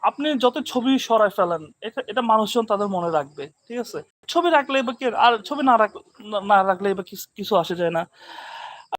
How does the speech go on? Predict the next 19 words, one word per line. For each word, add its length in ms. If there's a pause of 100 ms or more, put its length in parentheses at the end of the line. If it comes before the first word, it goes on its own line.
(260)
এলেক্স 760
গোপাল 480 (400)
সুন্দরবন 1120
কমেন্ট 300
করছে, 320
"দাদা 560 (120)
আমাকে 640 (720)
সাবস্ক্রাইব 720 (140)
করো।" 260 (220)
আচ্ছা, 320
আপনাকে 680
সাবস্ক্রাইব 640
করবো। 200
আচ্ছা, 240
ঠিক 200
আছে, 340 (560)
আমি 200
আপনার 200
চ্যানেলটাকে 640